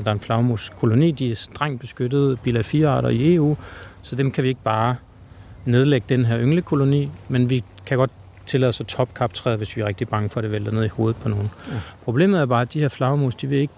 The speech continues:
Speaker 1: bo der efter kort tid, fordi at, øh, indeklimaet ændrer sig, og det kan man sagtens forestille sig, hvis træet dør.
Speaker 2: Ja.
Speaker 1: Så ændrer indeklimaet sig fuldstændigt inde i deres hule derinde.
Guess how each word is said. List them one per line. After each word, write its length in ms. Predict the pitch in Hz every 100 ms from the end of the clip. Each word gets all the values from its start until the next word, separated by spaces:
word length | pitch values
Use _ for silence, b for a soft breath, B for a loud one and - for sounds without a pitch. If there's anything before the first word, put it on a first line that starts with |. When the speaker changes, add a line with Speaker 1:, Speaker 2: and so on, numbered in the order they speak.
| -
Speaker 1:
bo 180 | 190 190
der 140 | 123
efter 200 | 110 -
kort 240 | - 131
tid, 200 | - 139
fordi 360 | 127 123 127 120
at, 280 | 113 104 - - - - - - -
øh, 140 | 127 135
indeklimaet 600 | 135 196 - 156 123 120
ændrer 200 | 143 165
sig, 140 | 135
og 60 | 127
det 80 |
kan 80 | 147
man 60 | 147
sagtens 280 | - 160 147
forestille 420 | 160 170 - 135
sig, 100 | 127
hvis 140 | 127
træet 320 | - 170 139 -
dør. 100 | 170
Speaker 2:
Ja. 60 | 131 B B B B 107 92
Speaker 1:
Så 120 | -
ændrer 220 | 135 139 147
indeklimaet 540 | 135 143 - 131 120
sig 120 | 127
fuldstændigt 600 | - 170 160 156 131 117
inde 180 | 117 123
i 40 | 131
deres 220 | 117 107
hule 300 | 123 127 147
derinde. 340 | 123 113 117